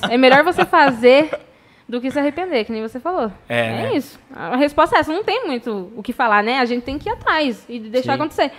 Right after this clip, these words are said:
Speaker 1: Eu acho assim, quem tenta não quer dizer que vai conseguir, mas quem conseguiu é que, porque um dia tentou, né?
Speaker 2: Tentou
Speaker 1: Então,
Speaker 2: e não parou, né?
Speaker 1: continua. Não desista nunca. <laughs>
Speaker 3: Indo pra parte da, das suas redes sociais, hoje você tem, tipo,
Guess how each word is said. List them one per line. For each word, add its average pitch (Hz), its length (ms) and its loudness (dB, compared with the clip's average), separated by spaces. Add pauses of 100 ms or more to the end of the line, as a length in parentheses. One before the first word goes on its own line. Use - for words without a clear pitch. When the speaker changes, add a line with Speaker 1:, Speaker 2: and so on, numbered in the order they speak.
(260)
Speaker 1:
Eu 233 60 -2
acho 277 140 0
assim, 262 260 -4 (500)
quem 294 240 -2
tenta 302 540 2
não 381 80 2
quer 359 140 4
dizer 330 160 -2
que 339 40 -12
vai 339 120 0
conseguir, 339 500 0
mas 254 300 0
quem 285 180 -2
conseguiu 262 460 -2
é 294 60 2
que, 294 100 -4
porque 311 280 0
um 311 80 6
dia 302 140 6
tentou, 359 420 6
né? 240 100 4
Speaker 2:
Tentou 247 260 2
Speaker 1:
Então, 247 160 10
Speaker 2:
e 285 40 2
não 180 120 0
parou, 247 440 0
né? 185 280 -6 (340)
Speaker 1:
continua. 381 800 4 (420)
Não 226 200 -6
desista 302 500 -2
nunca. 339 420 2 (100)
<laughs> - 760 -8
Speaker 3:
Indo 175 180 -8
pra 190 160 0
parte 170 300 0
da, 147 220 -2
das 139 160 -6
suas 135 200 -10
redes 139 200 -6
sociais, 123 640 -6 (100)
hoje 156 240 -2
você 139 280 -10
tem, 143 160 -12
tipo, 135 600 -8